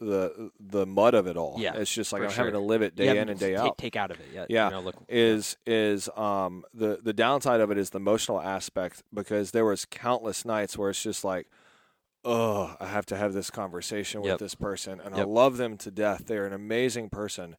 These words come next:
Speaker 1: but this area is lacking." Or, "I love what this team is doing, but there's some things that need to be changed." And there were some hard conversations that I
Speaker 2: Yep.
Speaker 1: personally did not like,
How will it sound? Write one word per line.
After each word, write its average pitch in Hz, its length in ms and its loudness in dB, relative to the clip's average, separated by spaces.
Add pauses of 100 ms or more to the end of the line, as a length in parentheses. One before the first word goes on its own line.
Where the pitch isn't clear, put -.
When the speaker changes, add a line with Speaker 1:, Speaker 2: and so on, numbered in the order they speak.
(320)
Speaker 1:
but 113 160 -4
this 110 200 -4
area 98 260 -2
is 87 140 -8
lacking." 80 420 -8
Or, 107 360 0 (340)
"I 104 120 2
love 120 320 6
what 123 140 -2
this 98 160 -6
team 143 220 0
is 113 140 2
doing, 107 460 4 (560)
but 107 180 4
there's 113 220 2
some 107 160 -8
things 113 260 -6
that 87 100 -8
need 104 120 -4
to 95 60 -4
be 92 120 -2
changed." 95 580 -6
And 104 260 -4
there 117 140 6
were 139 80 6
some 110 260 -6
hard 104 880 -2
conversations 98 880 -4
that 104 180 0 (120)
I 120 160 2
Speaker 2:
Yep. - 160 0
Speaker 1:
personally 135 500 0
did 117 340 -4
not 117 280 -4
like, 120 220 -2